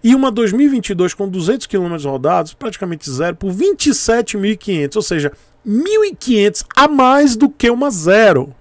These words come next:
Ainda tem que pagar a taxa, o imposto de dois mil e vinte e dois. <laughs>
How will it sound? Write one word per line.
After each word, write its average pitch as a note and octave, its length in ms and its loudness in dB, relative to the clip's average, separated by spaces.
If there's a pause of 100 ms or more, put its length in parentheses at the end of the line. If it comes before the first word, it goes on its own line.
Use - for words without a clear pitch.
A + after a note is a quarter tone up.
(800)
Ainda B3 240 2
tem B3 160 -2
que G3+ 100 -12
pagar D3+ 500 0
a E3+ 100 -6
taxa, F#3+ 560 -2
o E3+ 140 -8
imposto D#3 400 -6
de D3+ 80 -12
dois D3 140 -4
mil D3 140 -6
e C#3+ 40 -6
vinte C#3+ 160 -8
e C#3 40 -6
dois. D3+ 320 -4
<laughs> - 80 -20